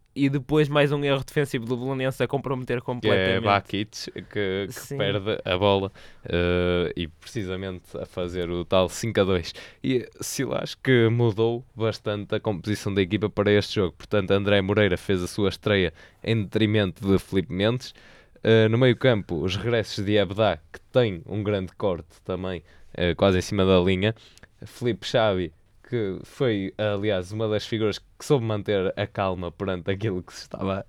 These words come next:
Speaker 2: a passar na partida, mas também no ataque, eh, a dar oportunidade a Tiago Queiro para o lugar de Mauricio.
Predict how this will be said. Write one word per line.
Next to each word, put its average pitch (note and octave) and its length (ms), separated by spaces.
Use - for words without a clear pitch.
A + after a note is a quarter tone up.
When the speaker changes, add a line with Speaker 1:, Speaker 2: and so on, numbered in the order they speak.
Speaker 2:
a A2 120
passar G2 400
na F#2+ 120
partida, G2+ 500
mas A#2+ 140
também B2 180
no B2 100
ataque, A#2+ 420
eh, F#2 600
a F#2+ 100
dar G#2 200
oportunidade G2+ 600
a F#2+ 60
Tiago F#2 420
Queiro G2+ 500
para F#2+ 160
o G2 40
lugar F#2+ 200
de F#2+ 80
Mauricio. G#2 460